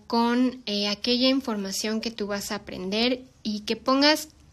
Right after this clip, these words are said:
atención y te informes muy bien, sobre todo antes de invertir alguna cantidad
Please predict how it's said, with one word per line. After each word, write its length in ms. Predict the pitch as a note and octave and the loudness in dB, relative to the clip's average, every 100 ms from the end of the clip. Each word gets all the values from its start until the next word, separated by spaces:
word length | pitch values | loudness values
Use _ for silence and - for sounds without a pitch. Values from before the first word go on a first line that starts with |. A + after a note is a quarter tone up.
| - - - - - | -20 -20 -20 -12 -6
atención 560 | G#3 G3 F#3+ - A3+ | -6 -4 -4 0 2
y 80 | A3+ | 2
te 100 | A3+ | 0
informes 480 | G3+ G3+ G#3+ A3+ A3+ | -6 -4 0 0 4
muy 400 | B3 D4 E4 E4 | 6 6 8 6
bien, 380 | B3 G#3+ G3+ A3+ | 4 4 4 2
sobre 220 | G#3+ G#3 | 0 -4
todo 600 | G#3 B3 B3 B3 C4 - - | 0 2 6 6 4 0 -4
antes 540 | A3 A3+ A3+ A#3 A#3 | 0 0 0 0 0
de 80 | G#3+ | -2
invertir 540 | G#3+ G#3 G3 - G3+ | -2 -4 -6 -6 -4
alguna 380 | G3+ G3 G3 G3+ G3 | -4 -4 -4 -6 -6
cantidad 520 | F#3+ F#3+ G3 G3 | -8 -6 -2 -2